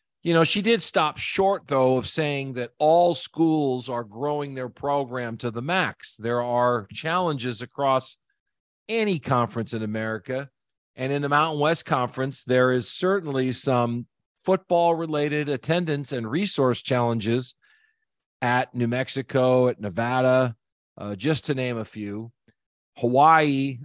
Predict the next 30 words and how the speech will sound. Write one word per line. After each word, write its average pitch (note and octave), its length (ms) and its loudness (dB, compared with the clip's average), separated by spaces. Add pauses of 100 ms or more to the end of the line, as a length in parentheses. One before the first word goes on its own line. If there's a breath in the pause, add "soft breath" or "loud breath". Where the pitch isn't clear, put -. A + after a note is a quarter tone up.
uh, A2 300 -10
I A#2+ 120 -4
think, B2+ 260 -6
has A#2 200 0
a A2+ 40 -8
very C3+ 520 0
uncertain A2 480 -8
future. A2+ 580 -10 (720)
Uh, A2+ 180 -6
but A#2 200 -8
those D3 260 0
are C#3 140 -2
all C#3 420 -2 (160)
different D3 380 -6
issues, C3 720 -4
and A#2 400 -4
at A2+ 160 -10
least C3 340 -4
I'm A#2 140 -2
sure C3+ 580 4
she's B2+ 260 -4
got B2+ 200 0
a A2 40 -2
handle C3 400 0
on A#2 220 0
those. C3+ 480 4 (1000)
Uh, D3+ 220 0
the D#3 160 -6
television A3+ 680 2
question F#3 840 0